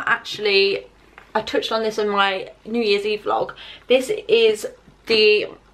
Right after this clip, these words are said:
Law of Attraction planner that Ryan got me for Christmas. I'm really excited about that. So it says on the front here, "Be the energy you want to attract," and it's like a little sleeve, and it comes out here. So this is my new planner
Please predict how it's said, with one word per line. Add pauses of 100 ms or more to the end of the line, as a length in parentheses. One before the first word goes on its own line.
(200)
Law
of
Attraction
planner (160)
that
Ryan
got
me
for
Christmas.
I'm
really
excited
about
that.
So
it
says
on
the
front
here, (340)
"Be
the
energy
you
want
to
attract,"
and
it's
like
a
little
sleeve,
and
it
comes
out
here.
So
this
is
my
new
planner